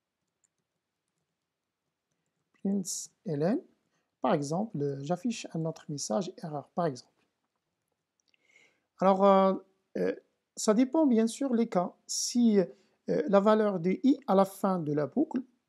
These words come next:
si la, la valeur de i est égale à six, donc on affiche, euh, euh,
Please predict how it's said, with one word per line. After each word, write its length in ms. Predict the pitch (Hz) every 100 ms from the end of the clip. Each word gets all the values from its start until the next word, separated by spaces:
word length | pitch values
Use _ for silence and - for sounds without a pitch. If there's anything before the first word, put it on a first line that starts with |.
| _
si 180 | - -
la, 160 | 196 196
la 160 | 196
valeur 340 | 180 196 185 165
de 160 | 165 -
i 140 | 208 190
est 140 | 185
égale 260 | 143 165 147
à 80 |
six, 580 | 156 - 381 - - - _ _ _ _ _ _ _
donc 180 | 190 190
on 140 | 208
affiche, 480 | 190 - 185 - -
euh, 260 | 160 160 165 - 202 156 _ _ _ _ 302
euh, 420 | 160 143 - 254